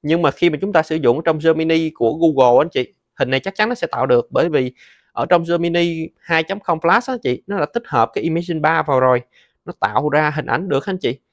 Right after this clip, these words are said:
Bởi vì Imagen ba này, khi mình chị sử dụng á, thì chúng ta có thể tạo ra những hình vật này, những hình người cũng được. Nhưng mà nếu mà chị sử dụng hình người á, thì có hai cách. Một là chúng ta sử dụng trong Gemini Advanced, hai là chúng ta sử dụng ở trong Labs Google, anh chị.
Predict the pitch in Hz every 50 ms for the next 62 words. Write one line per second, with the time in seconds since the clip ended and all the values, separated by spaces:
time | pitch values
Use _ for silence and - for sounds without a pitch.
0 | _ _ _ - 131 160 170 160 - - 175 170 185 170 170 175 170 165 170 170
1 | 170 165 151 151 151 - 180 165 156 143 151 - 127 - - 160 151 - - 127
2 | 147 175 170 - - 135 131 - 170 190 185 160 147 185 185 - 135 120 123 156
3 | - _ - 120 120 127 139 160 165 160 151 143 170 170 156 135 127 135 131 120
4 | - _ 143 139 131 - - 127 131 160 170 151 139 135 131 131 131 127 165 170
5 | 165 131 123 131 - 160 160 156 143 139 156 190 233 208 143 - 131 131 123 -
6 | - 156 156 139 139 147 139 131 131 131 127 131 139 165 165 - _ _ _ _
7 | _ _ - - - 165 - 185 165 - - 233 - _ _ _ - 139 123 127
8 | 131 - 135 147 175 175 160 151 - 151 151 139 127 127 147 156 - 151 151 160
9 | 151 165 160 160 160 151 - 131 127 147 151 156 156 - - _ _ _ 156 151
10 | 151 147 139 135 160 160 156 151 - - 143 139 127 123 120 123 147 160 - -
11 | 147 147 151 151 - _ _ _ - _ _ _ _ _ 151 143 202 - - 175
12 | 160 156 151 135 135 135 131 151 175 175 - 135 123 147